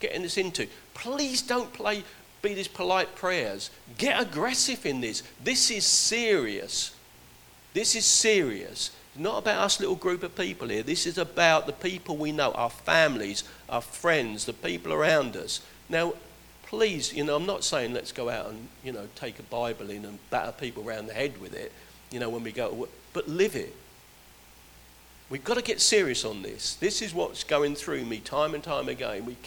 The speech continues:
cannot just sit and be polite and watch the world around us. We can pray. We can have some say in this, because that's what we're encouraged to do. In your prayer time,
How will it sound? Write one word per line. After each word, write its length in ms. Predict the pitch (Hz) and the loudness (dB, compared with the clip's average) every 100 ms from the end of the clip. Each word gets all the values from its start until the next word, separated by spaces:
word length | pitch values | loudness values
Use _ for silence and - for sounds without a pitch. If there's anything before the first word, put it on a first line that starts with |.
| - | -10
cannot 480 | 220 254 233 196 - | -6 -4 -2 -2 -4
just 260 | - 160 - | -6 -4 -2
sit 200 | 165 - | -2 -6
and 120 | 120 | -8
be 140 | 127 | -10
polite 520 | 113 123 113 92 95 - - - - - - - | -10 -10 -8 -8 -10 -14 -18 -20 -20 -20 -16 -10
and 160 | 123 123 | -8 -2
watch 280 | 147 - - | -2 -2 -4
the 100 | 131 | -2
world 320 | 147 139 127 | 0 0 0
around 460 | 120 113 107 101 - | -2 -2 -4 -6 -10
us. 200 | - - - - - 117 | -10 -10 -14 -20 -8 0
We 160 | 214 | 2
can 240 | 208 190 175 | 2 -2 -2
pray. 380 | - 120 98 - - - - - - - - - | 0 0 0 -6 -18 -20 -20 -20 -20 -20 -20 -2
We 180 | 127 196 | 2 2
can 180 | - 165 | 2 2
have 160 | 143 | 2
some 180 | - 120 | 0 -2
say 320 | - 135 110 | 0 0 0
in 120 | 101 | -4
this, 240 | 95 - - | -10 -12 -12
because 420 | - 110 - - | -12 -10 -6 -2
that's 300 | 170 - - | 0 0 0
what 160 | 160 - | 0 0
we're 120 | 127 | -2
encouraged 540 | 120 139 117 113 - | -2 -2 -2 -2 -6
to 0 | |
do. 280 | 131 117 98 - - | -4 -4 -4 -12 -6
In 160 | 131 156 | -4 2
your 220 | 185 202 | 4 4
prayer 340 | - 196 190 | 2 4 4
time, 540 | 170 113 107 107 117 | 4 0 0 -2 -4